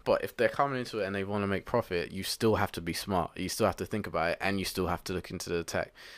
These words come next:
Um, so there's that, you know, uh, because I think, I,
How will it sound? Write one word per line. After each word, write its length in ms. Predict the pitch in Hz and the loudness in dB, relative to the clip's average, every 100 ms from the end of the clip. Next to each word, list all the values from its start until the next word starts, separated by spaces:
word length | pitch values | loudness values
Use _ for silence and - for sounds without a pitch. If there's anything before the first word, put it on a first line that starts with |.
| - _ - | -20 _ -2
Um, 440 | 90 82 85 85 - - - - - | 2 2 0 -6 -14 -20 -20 -20 -18
so 520 | - - 95 87 85 - | -2 4 6 6 2 4
there's 300 | 98 90 85 | 6 6 4
that, 380 | 95 107 82 - _ - | 2 4 4 0 _ -8
you 80 | 87 | 0
know, 300 | 90 95 95 104 | 2 2 0 -4
uh, 60 | |
because 440 | 107 104 123 104 - - - - - | -4 0 2 0 -2 -14 -20 -20 0
I 80 | 117 | 2
think, 220 | 151 143 | 2 2
I, 140 | 127 | 4